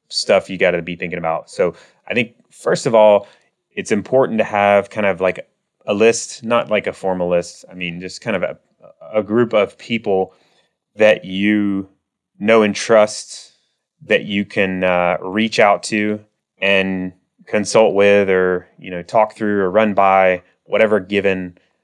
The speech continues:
idea or decision it is. Ideally, this, uh, group is, you know, has, like, um, well, they have to be trustworthy. That's a given,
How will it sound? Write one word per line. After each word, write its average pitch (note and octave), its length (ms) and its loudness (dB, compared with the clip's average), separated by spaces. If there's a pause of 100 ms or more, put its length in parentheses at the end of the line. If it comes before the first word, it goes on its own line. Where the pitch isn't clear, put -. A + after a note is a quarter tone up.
(180)
idea F#2 460 0
or F2+ 120 0
decision F2+ 640 -8
it F#2 80 -14
is. F2 420 -10 (640)
Ideally, G#2+ 480 4
this, - 540 -2
uh, F2+ 380 0 (640)
group A2 280 0
is, F#2 440 -4 (260)
you F#2 100 -10
know, E2 400 -6
has, F#2+ 240 -4
like, E2+ 300 0
um, E2 420 -2 (380)
well, A2 200 0
they G2+ 140 2
have A2+ 220 2
to G#2 80 -6
be F2+ 140 -6
trustworthy. E2+ 580 -6
That's F#2+ 200 -6
a F2 100 -4
given, E2+ 420 -16